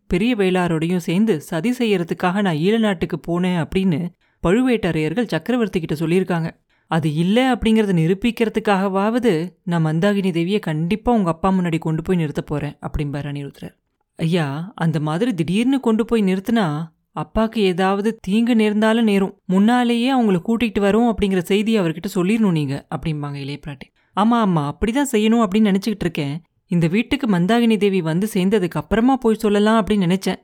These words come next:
இன்னைக்கு காலையில அரண்மனைக்கு வரதா தான் நினைச்சுக்கிட்டு இருந்தேன். அதுக்குள்ள தியாக விடங்கரோட மக நடுவுல தலைய விட்டு என்னை ஏமாத்திட்டா.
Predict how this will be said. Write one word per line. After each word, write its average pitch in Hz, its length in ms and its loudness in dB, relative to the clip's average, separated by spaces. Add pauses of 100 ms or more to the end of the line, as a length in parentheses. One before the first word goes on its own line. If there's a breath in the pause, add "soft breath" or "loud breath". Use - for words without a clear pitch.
இன்னைக்கு 165 340 0
காலையில 190 540 0
அரண்மனைக்கு 220 560 2
வரதா 185 340 0
தான் 214 180 0
நினைச்சுக்கிட்டு 214 340 0
இருந்தேன். 208 300 -2 (480)
அதுக்குள்ள 240 380 -2
தியாக 233 360 -2
விடங்கரோட 180 500 0
மக 160 440 -4 (100)
நடுவுல 220 340 -2
தலைய 185 320 -2
விட்டு 185 340 -4 (300)
என்னை 175 280 0
ஏமாத்திட்டா. 190 580 0